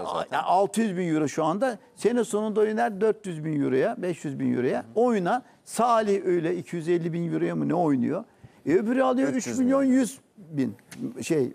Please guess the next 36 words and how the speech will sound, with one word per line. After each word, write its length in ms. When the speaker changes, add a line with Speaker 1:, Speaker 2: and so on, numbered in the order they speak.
Speaker 2:
Abu 380
Bakar. 300
Hak 260
etmiyor 360
mu? 100
Ediyor. 400
E, 140
dört 280
milyon 420
euro 220
şeye 360
bonservisini 600
verdin. 220
Onana 400
Speaker 1:
Onana. 280
Speaker 2:
nasıl 180
veriyor? 220
Param 360
yok 220
diyorsun. 360
E, 140
beş 280
buçuk 260
milyon 320
euro 220
şeye 260
verdin. 400
Speaker 1:
Raşit 400
Speaker 2:
Raşit 460
abi 280
Speaker 1:
beş 60
milyon. 160
Speaker 2:
ben 60
aklım 280
sır 220
vermiyor. 300